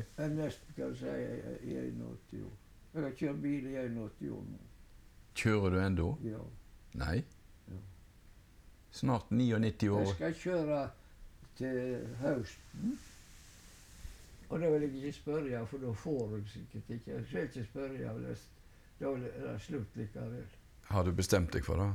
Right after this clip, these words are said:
Speaker 1: Ja.
Speaker 2: Mm.
Speaker 1: Jeg har aldri hatt uheld.
Speaker 2: Ikke?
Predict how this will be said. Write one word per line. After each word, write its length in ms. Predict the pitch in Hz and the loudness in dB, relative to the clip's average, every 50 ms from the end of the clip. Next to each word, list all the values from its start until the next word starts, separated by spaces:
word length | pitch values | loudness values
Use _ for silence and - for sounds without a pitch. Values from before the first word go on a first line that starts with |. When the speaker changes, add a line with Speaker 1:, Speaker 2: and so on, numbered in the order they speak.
| 98 | 2
Speaker 1:
Ja. 140 | 123 117 104 101 - - - - - - - | 0 -2 -2 -4 -8 -14 -18 -20 -20 -8 -2
Speaker 2:
Mm. 120 | - 90 85 | 2 2 4
Speaker 1:
Jeg 200 | 147 143 156 160 | 4 4 4 2
har 140 | 160 156 151 175 | 4 4 6 6
aldri 300 | 185 165 151 139 139 131 135 | 6 6 4 2 -2 -2 -2
hatt 160 | 139 123 123 | -4 -4 -4
uheld. 460 | 147 147 135 120 113 - - 123 - - - - - - - - - - - - - - - - - - - - | -4 -2 -2 -2 -2 -4 -4 -6 -8 -12 -16 -20 -20 -20 -20 -20 -20 -20 -20 -20 -20 -20 -20 -20 -20 -8 -2 -2
Speaker 2:
Ikke? 280 | 117 - - 117 117 | 0 4 6 6 6